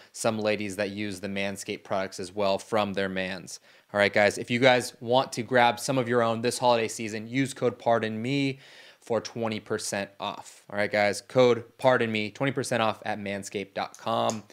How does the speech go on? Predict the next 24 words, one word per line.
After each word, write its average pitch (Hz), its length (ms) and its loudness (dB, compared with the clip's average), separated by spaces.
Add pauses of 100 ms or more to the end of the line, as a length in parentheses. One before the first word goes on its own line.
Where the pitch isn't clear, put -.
(160)
Keep - 180 -10
those 107 200 -4
nuts 107 200 -2
happy, 123 540 4 (220)
keep - 200 -8
your 101 100 0
ladies 117 340 4
happy, 113 580 4 (280)
and, 101 380 2
um, 101 340 4 (240)
yeah, 127 260 4 (240)
send 117 260 -2
me, 113 100 -2 (140)
send 123 200 -2
me 123 80 0
D 117 220 2
Ms. 123 320 2
Let 113 60 -8
me 110 60 -4
see - 140 -4
what 110 140 -4
you're 110 80 -2
working 120 220 -4
with. 98 180 -12